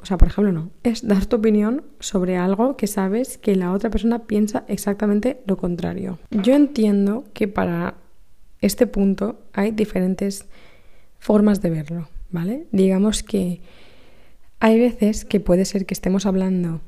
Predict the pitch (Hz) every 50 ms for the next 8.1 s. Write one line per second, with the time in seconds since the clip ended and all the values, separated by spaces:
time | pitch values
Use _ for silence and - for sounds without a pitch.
0 | - - - - 185 180 180 175 - - - - - - 190 190 190 185 185 -
1 | 190 185 175 165 170 170 - - - - - - - - - - - - 196 190
2 | 175 - 202 190 185 185 185 - - - 190 175 190 180 185 185 185 185 180 175
3 | 170 - 180 185 175 180 175 - - 175 170 175 170 - - 269 330 - 180 180
4 | 170 170 - 175 - 180 - - 185 180 175 170 175 - - - - - - -
5 | - 180 175 170 160 160 160 165 170 170 170 165 165 175 170 165 170 - - -
6 | 202 180 180 170 160 170 165 - - - - - - 190 180 - 185 185 208 226
7 | 226 - 208 190 175 165 151 - 175 - - 180 - - - - - 190 180 185
8 | 240